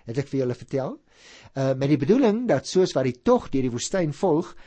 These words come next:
hulle dit kan opslaan en dat by die volgende staantrek, eh, dat dan weer opgerig kan word. Dit was dus die benaming vir die draagbare heiligdom.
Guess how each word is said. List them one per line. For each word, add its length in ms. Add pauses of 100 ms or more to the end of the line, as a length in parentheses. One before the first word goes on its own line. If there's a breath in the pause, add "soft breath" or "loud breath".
(120)
hulle 220
dit 180
kan 160
opslaan 600
en 160
dat 180
by 60
die 120
volgende 340
staantrek, 640 (320 soft breath)
eh, 280
dat 160
dan 200
weer 220
opgerig 440
kan 200
word. 320 (500 soft breath)
Dit 220
was 220
dus 300
die 120
benaming 720
vir 100
die 120
draagbare 720
heiligdom. 600